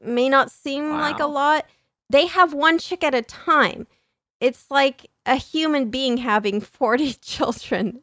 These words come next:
Speaker 1: in a lifetime.
Speaker 2: No, I think that's a lot. Forty kids? Mm-mm.
Speaker 1: Yeah.
Speaker 2: No, thank you.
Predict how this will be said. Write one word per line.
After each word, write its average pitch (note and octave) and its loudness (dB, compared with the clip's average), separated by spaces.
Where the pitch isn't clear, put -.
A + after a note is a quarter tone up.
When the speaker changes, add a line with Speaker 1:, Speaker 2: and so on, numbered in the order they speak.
Speaker 1:
in G3+ -2
a G#3 -2
lifetime. F#3 -4
Speaker 2:
No, C#4 0
I D#4 2
think F#4 -4
that's F#3 -2
a F#3+ -4
lot. G3+ 2
Forty D4+ 2
kids? F4+ 0
Mm-mm. F3+ -10
Speaker 1:
Yeah. A3 0
Speaker 2:
No, G3+ -2
thank F#3 -4
you. F#3 -6